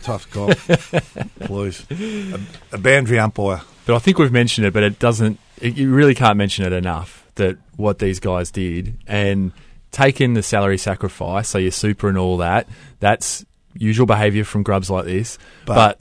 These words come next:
Speaker 2: to take people's maintenance payments
Speaker 1: and salary sacrifice, yeah.
Speaker 2: 'cause they've gotta still pay that. They're not gonna get out of
Speaker 1: No,
Speaker 2: it.
Speaker 1: no, no, no.
Speaker 2: So they've got, they haven't been given the money, ain't got no money, but they're gonna have to find the money for their kids. And,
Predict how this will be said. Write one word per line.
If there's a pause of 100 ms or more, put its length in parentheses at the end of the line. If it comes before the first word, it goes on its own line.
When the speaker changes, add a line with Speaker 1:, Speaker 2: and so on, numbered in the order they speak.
(280)
Speaker 2:
to
take
people's
maintenance
payments (160)
Speaker 1:
and
salary
sacrifice,
yeah.
Speaker 2:
'cause
they've
gotta
still
pay
that. (280)
They're
not
gonna
get
out
of
Speaker 1:
No,
Speaker 2:
it.
Speaker 1:
no,
no,
no. (340)
Speaker 2:
So (420)
they've
got,
they
haven't
been
given
the
money,
ain't
got
no
money, (300)
but
they're
gonna
have
to
find
the
money
for
their
kids. (460)
And,